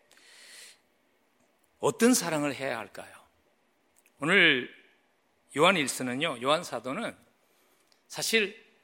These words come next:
어떻게 사랑해야 될까? 그 질문이 더 중요한 질문이죠, 우리에게는. 근데 그걸 말하기 전에 먼저 어떤 사랑을 해야 되는가를 더 깊이 설명합니다. 왜냐하면 요한의 때나 지금이나 사랑이라는 단어가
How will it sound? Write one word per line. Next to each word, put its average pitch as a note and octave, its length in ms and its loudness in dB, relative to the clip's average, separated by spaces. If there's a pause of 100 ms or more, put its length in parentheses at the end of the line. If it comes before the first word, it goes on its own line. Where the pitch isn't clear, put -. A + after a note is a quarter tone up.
(220)
어떻게 - 380 0
사랑해야 F#3+ 580 4
될까? C3+ 500 0
그 G#3+ 160 2
질문이 F#3 600 -2
더 G#3+ 180 4
중요한 F3 460 -4
질문이죠, C#3+ 580 -4
우리에게는. A#2+ 600 -4 (240)
근데 D#3 160 -2
그걸 F3+ 340 0
말하기 B2 420 0
전에 A#2+ 400 -8 (500)
먼저 B2+ 480 -4 (520)
어떤 B3 560 0
사랑을 D3 540 -2
해야 D3 280 0
되는가를 B2+ 560 -8 (200)
더 C#3 240 -6
깊이 D3 320 -12
설명합니다. C3+ 680 -10
왜냐하면 E3 600 -2 (520)
요한의 G#3+ 460 6
때나 G#3+ 280 2
지금이나 D3+ 560 -4
사랑이라는 E3+ 880 -4
단어가 B2 580 -8